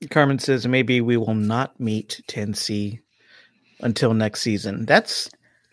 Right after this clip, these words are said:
right off the bat, I'm like, "Okay, that would suck."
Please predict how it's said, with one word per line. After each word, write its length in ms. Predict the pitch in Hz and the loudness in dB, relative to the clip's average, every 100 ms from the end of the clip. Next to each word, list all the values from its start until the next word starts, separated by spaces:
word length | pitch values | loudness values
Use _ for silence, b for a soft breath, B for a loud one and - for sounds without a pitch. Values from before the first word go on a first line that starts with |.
| _ _ _ _ _ _ _ _ _ - _ | _ _ _ _ _ _ _ _ _ -20 _
right 160 | 131 139 | 4 6
off 120 | 135 | 6
the 80 | 120 | 4
bat, 280 | 123 117 110 | 6 4 4
I'm 80 | |
like, 200 | 110 104 | -2 -2
"Okay, 180 | 107 - | -6 -2
that 160 | 107 107 | 0 0
would 100 | 101 | -2
suck." 360 | - 120 135 | -4 -6 -8